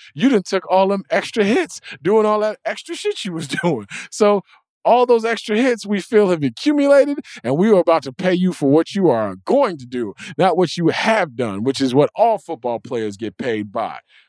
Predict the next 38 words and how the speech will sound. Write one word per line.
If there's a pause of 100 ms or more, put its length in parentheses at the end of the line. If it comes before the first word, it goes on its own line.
(140)
Okay? (200)
So (180)
if
Jimmy
Graham
ain't
teach
y'all
anything, (180)
hey,
I'm
playing
all
this
wide
out.
Why
y'all
wanna
play
me
like
a
tight
end?
All
right,
he
gotta
hold
out
and
wait
for
his
money. (240)
Deebo
Samuel,